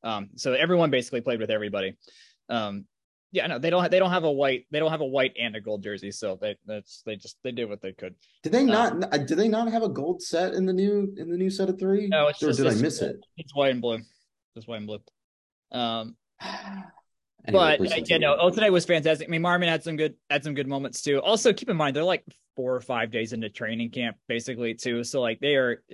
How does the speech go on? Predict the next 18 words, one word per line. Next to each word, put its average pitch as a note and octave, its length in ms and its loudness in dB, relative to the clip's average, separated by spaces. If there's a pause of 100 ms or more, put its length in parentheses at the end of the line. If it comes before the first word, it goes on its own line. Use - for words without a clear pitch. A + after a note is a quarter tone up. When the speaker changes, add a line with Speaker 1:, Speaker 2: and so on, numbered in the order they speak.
(120)
Speaker 1:
I B2 60 -8
mean, C#3 160 2
I D3 80 4
could D3 160 -2
tell C#3+ 160 2
even B2+ 160 -4
during A2 300 -6
warm-ups A#2+ 580 -4
that A2+ 160 0
it's A2+ 100 -4
like, A2+ 180 -2
okay, C#3+ 360 0
they E3+ 140 2
are D#3 100 2
not B2+ 240 -2
up A#2 140 -8
to A#2 100 -8
mid-season, A2 500 -10